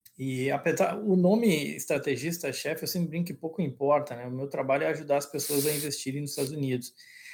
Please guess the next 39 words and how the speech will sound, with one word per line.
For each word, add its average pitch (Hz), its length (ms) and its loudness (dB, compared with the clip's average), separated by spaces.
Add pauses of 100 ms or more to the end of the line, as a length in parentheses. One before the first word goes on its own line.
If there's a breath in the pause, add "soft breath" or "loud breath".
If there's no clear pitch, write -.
(180 loud breath)
Nesse 214 400 6
primeiro 160 440 4
momento 147 500 2
que - 80 -8
a 143 40 0
gente 139 260 -6
tá 143 140 -2
criando 147 520 0
algo 139 340 4
que - 140 -10
ele 135 260 -2
é 127 320 0 (440 soft breath)
inovador, 147 720 4 (500 loud breath)
não 170 320 2
investimento 156 520 -2
no 156 60 -8
exterior. 147 340 -2
Investimento 127 380 -10
no 175 60 -8
exterior 156 260 -2
já 160 80 -4
existe 160 220 -4
há - 20 -8
muito 170 160 -8
tempo. 127 380 -4
O 110 40 -14
Banco 127 260 -8
do 139 100 -8
Brasil 135 420 4
Securities 156 560 -2
existe 143 340 -2
desde 147 200 0
a 165 40 -6
década 160 220 -2
de - 60 -6
setenta, 139 540 -4
desde 135 200 -4
os 143 60 -2
militares. 135 640 2